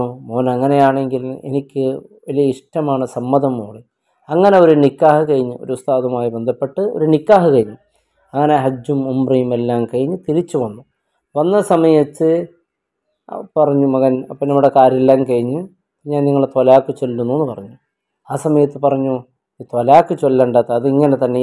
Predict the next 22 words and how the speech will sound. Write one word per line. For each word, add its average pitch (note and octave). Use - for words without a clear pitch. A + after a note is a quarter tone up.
ഉണ്ടാവട്ടെ, B2+
നമ്മുടെ A2+
കാര്യം A#2+
ഇങ്ങനെ B2+
തന്നെ A#2
ഉണ്ടാവട്ടെ" A2
പറഞ്ഞു. A2+
ത്വലാഖ് F#3+
ചെല്ലാൻ D3+
ഈ C#3
വൃദ്ധയായ C#3
സ്ത്രീ B2+
സമ്മതിക്കുന്നില്ല. B2
അങ്ങനെ G3+
ഈ A3+
വിദ്യാർത്ഥി G3
വിദ്യാർത്ഥിയുടെ F3+
പഠനവുമായി D#3
മുന്നോട്ട് C#3+
പോകുന്നു. C3
ഒരു D#3
ദിവസം D3